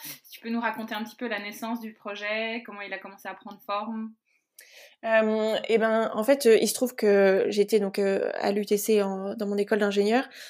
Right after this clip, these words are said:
Speaker 2: et, euh, et, hum, et j'ai rencontré, euh, Benoît Blanchet, qui est maintenant, euh, mon associé, qui était lui aussi, euh, étudiant, euh, à l'U T C.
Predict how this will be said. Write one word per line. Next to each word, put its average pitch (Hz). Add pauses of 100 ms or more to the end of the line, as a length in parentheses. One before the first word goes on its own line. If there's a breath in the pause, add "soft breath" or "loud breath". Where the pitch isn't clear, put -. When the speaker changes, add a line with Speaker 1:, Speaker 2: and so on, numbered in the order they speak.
(180 loud breath)
Speaker 2:
et, 214
euh, 196
et, 190
hum, 240
et 202
j'ai 202
rencontré, 208
euh, 202
Benoît 220
Blanchet, 202
qui 233
est -
maintenant, 208
euh, 190
mon 190
associé, 196
qui 240
était 208
lui 220
aussi, 233
euh, 196
étudiant, 202
euh, 185 (460 loud breath)
à 196
l'U 202
T 202
C. 254